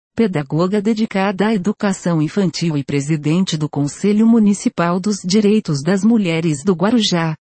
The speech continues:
onde desenvolve um trabalho essencial na defesa dos direitos femininos. Luciana Bernardo Travissão, vereadora reeleita em dois mil e vinte e quatro pelo P D T em Itatiba,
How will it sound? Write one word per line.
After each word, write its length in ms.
onde 280
desenvolve 880
um 100
trabalho 460
essencial 580
na 140
defesa 560
dos 180
direitos 560
femininos. 840
Luciana 540
Bernardo 580
Travissão, 600
vereadora 600
reeleita 600
em 80
dois 320
mil 240
e 60
vinte 320
e 40
quatro 420
pelo 320
P 200
D 200
T 160
em 200
Itatiba, 720